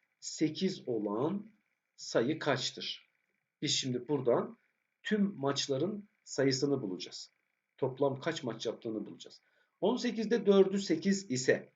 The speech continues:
ne yapıyorduk? Sekizi dörde bölüp iki çıkar.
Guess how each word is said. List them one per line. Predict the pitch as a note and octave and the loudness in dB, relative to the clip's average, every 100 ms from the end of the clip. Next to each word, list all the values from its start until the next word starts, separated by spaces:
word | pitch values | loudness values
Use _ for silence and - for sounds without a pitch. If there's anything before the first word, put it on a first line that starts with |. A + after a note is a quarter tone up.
| _ - | _ -2
ne | G#3 | 0
yapıyorduk? | A3 - G#2 C3 G3 - _ _ _ _ _ _ _ _ _ _ _ | 0 0 0 0 -2 -6 _ _ _ _ _ _ _ _ _ _ _
Sekizi | - - G#3+ G#3+ F#3+ C#3+ | -16 -4 -2 0 2 4
dörde | C#3 D#3+ C#3 B2 A#2+ | 8 8 6 4 6
bölüp | A#2 A#2+ - - - _ _ _ _ _ _ _ _ _ _ _ _ _ _ - | 4 4 0 -12 -20 _ _ _ _ _ _ _ _ _ _ _ _ _ _ -14
iki | C3 C3+ | -10 -8
çıkar. | - - C3+ - | -6 -2 -2 -4